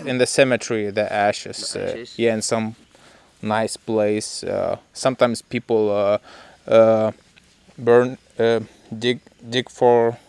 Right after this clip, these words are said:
Speaker 1: the hole
Speaker 2: For the
Speaker 1: for, yeah, they just dig it, uh, and put the, the ashes.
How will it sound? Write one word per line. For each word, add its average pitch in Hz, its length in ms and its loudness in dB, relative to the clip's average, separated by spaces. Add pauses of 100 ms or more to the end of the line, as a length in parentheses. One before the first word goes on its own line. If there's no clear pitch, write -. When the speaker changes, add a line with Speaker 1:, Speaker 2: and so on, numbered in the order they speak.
(220)
Speaker 1:
the 113 120 0
hole 147 260 6
Speaker 2:
For 127 60 -2
the 131 60 -6
Speaker 1:
for, 143 200 0 (440)
yeah, 139 240 6 (260)
they 135 160 -4
just 113 320 -4
dig 123 160 2
it, - 220 -4
uh, 107 200 -2 (120)
and 110 180 -8
put 117 240 -4
the, 110 260 2 (160)
the - 180 0
ashes. 123 540 2